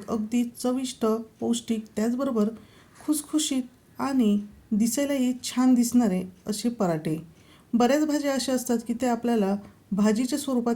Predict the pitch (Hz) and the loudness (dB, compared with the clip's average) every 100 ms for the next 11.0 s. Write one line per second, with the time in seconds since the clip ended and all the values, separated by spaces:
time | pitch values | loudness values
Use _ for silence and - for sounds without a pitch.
0 | 233 - 208 202 190 196 220 214 208 208 | -2 0 2 2 0 0 2 2 0 -2
1 | - 220 269 262 247 208 208 233 - 220 | -4 -4 -4 -4 -2 -2 -4 -6 -4 -2
2 | 208 220 233 214 202 226 - 208 208 254 | -2 -4 -2 -2 -2 -4 -2 0 0 0
3 | 233 240 - 196 185 185 185 185 180 170 | 0 -2 -2 -2 2 4 2 2 -2 -4
4 | 175 - - - - - - 302 302 302 | -6 -16 -20 -20 -20 -20 -6 -4 0 -2
5 | 294 262 - 214 208 226 220 208 202 226 | -2 -4 -2 -2 0 0 2 4 4 2
6 | 214 185 170 175 180 160 175 - - - | 0 0 0 2 2 0 -2 -14 -20 -16
7 | - 269 - 311 302 247 220 214 240 254 | -6 -4 0 0 2 2 2 0 0 0
8 | 233 233 - 220 - 214 208 240 240 220 | 0 0 0 0 0 -2 0 0 0 2
9 | 208 202 214 - 269 254 240 233 233 - | 4 4 2 -2 2 4 6 4 0 2
10 | 196 196 - - - 208 247 226 214 208 | 0 0 -10 -8 -4 -2 0 0 2 0